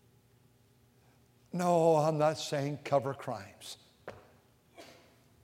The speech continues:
You absolutely have to deal with crimes. But, but I am saying, friend, child of God,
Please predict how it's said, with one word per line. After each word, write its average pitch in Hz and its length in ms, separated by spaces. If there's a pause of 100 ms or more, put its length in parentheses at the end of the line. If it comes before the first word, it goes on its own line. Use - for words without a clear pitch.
(2750)
You 156 60
absolutely 175 360
have 170 140
to 175 80
deal 175 260
with 135 220
crimes. 135 680 (1400)
But, - 180
but 156 140
I 185 180
am 214 240
saying, 185 400
friend, 175 340
child 185 340
of 165 160
God, 175 340